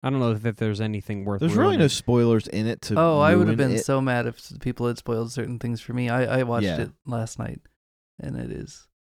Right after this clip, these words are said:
Speaker 3: it is
Speaker 1: Yeah,
Speaker 3: gonna be
Speaker 1: so
Speaker 3: something to talk about next week, so I'm not gonna say anything else to, 'cause I don't
Speaker 2: Mm.
Speaker 3: wanna take anything away.
Speaker 1: So I
Speaker 2: Word.
Speaker 1: d-, I only have to avoid, uh, you know, people for another week. And
Speaker 3: You can continue to avoid people. That's fine.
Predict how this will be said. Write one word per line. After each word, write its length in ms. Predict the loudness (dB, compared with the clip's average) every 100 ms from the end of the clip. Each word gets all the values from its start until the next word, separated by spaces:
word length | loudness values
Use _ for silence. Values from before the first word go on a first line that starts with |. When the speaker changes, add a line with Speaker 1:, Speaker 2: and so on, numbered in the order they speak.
| _ _ _ _ _ -6
Speaker 3:
it 80 | -2
is 100 | 0
Speaker 1:
Yeah, 260 | 0 0 0
Speaker 3:
gonna 160 | 0
be 140 | 2 2
Speaker 1:
so 60 |
Speaker 3:
something 300 | 2 2 0
to 60 | 0
talk 280 | 2 2 2
about 240 | 2 2
next 320 | 0 -2 -4 -2
week, 240 | -2 -2
so 120 | -2
I'm 100 | 0
not 160 | 0 0
gonna 120 | -4
say 140 | -2 -2
anything 260 | 0 -2
else 280 | -2 -2 -6
to, 260 | -8 -6 -6
'cause 160 | -6 -4
I 80 | -2
don't 80 |
Speaker 2:
Mm. 40 | -2
Speaker 3:
wanna 160 | -4
take 240 | -4 -4 -4
anything 300 | -6 -6 -6
away. 340 | -6 -8 -12 _ _ _ _ _ _
Speaker 1:
So 200 | -10 -4 -2
I 20 |
Speaker 2:
Word. 60 | -2
Speaker 1:
d-, 80 | -4
I 160 | -4 -2
only 240 | -2 -2
have 160 | -2 -4
to 100 | -6
avoid, 460 | -2 -2 -2 -2
uh, 280 | -4 -4 -6 -10 _ _ _ _
you 140 | -6 -6
know, 160 | -6 -10 -8
people 420 | -6 -4 -6 -6 _ _ _ _ _ _
for 120 | -10
another 260 | -8 -8 -6
week. 340 | -8 -10 _ -20
And 180 | -18 -18 -20 _ _ _
Speaker 3:
You 140 | -2 2
can 140 | 2
continue 460 | 0 -2 0 2 2
to 120 | 0
avoid 340 | 0 -4 -6 -6
people. 260 | -6 -6
That's 220 | -6 -8 -10
fine. 240 | -12 -12